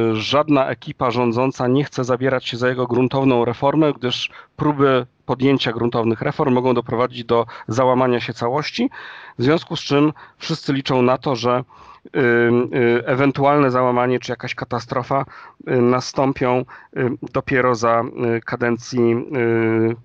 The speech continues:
politycznej, y, y, konkurencji. Czy, czy pandemia daje szansę na zmianę tego, tego podejścia i jednak na podjęcie,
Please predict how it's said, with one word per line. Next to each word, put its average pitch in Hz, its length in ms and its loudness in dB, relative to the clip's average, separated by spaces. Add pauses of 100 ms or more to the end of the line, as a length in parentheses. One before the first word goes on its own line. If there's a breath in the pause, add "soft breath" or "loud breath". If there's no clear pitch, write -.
(120)
politycznej, 123 640 0
y, 120 520 0
y, 117 80 -4
konkurencji. 131 680 0
Czy, 139 260 0 (360 loud breath)
czy 147 220 0 (120)
pandemia 160 500 4
daje 151 320 2
szansę 151 400 -2
na 143 120 2
zmianę 139 460 2
tego, 117 360 -2
tego 123 240 -6
podejścia 131 600 -2
i 135 180 -8
jednak 143 400 2
na 131 100 -4
podjęcie, 127 680 0